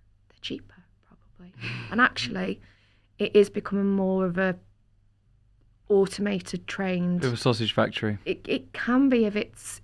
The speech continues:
Speaker 1: easy transactions you're putting through. When you start to work in the specialist market,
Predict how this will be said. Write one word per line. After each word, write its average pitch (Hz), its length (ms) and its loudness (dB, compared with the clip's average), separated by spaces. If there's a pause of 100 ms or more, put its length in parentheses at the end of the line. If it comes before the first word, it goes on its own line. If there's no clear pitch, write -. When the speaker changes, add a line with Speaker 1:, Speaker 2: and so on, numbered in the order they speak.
(160)
Speaker 1:
easy 208 380 0
transactions 185 720 -4
you're 180 60 -6
putting - 300 -8
through. 180 300 -4
When 196 220 4
you 226 60 6
start - 360 0
to 190 100 -8
work 196 280 -4
in 180 120 0
the 180 200 -2 (1120)
specialist - 760 -2
market, 170 560 -6